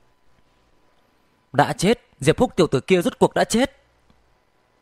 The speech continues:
Trong nội phủ Diệp gia, Diệp Phong nằm trên giường bệnh, hưng phấn vạn phần nói với Diệp Ly.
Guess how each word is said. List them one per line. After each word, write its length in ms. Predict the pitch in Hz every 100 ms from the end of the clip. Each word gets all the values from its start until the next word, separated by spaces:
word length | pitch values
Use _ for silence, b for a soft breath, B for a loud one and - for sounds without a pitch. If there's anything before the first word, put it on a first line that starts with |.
| _ _ _ _ _ _ _
Trong 220 | - 220
nội 100 | 202 165
phủ 140 | 160
Diệp 160 | 127 143
gia, 260 | 196 196 165 _ -
Diệp 180 | 180 -
Phong 220 | 240 233
nằm 120 | 220
trên 140 | 156 226
giường 180 | 185 156
bệnh, 200 | 160 - _
hưng 180 | - 226
phấn 200 | - 202
vạn 160 | 233 180
phần 240 | 180 156 110
nói 160 | 135 190
với 100 | 208
Diệp 160 | 208
Ly. 220 | 185 196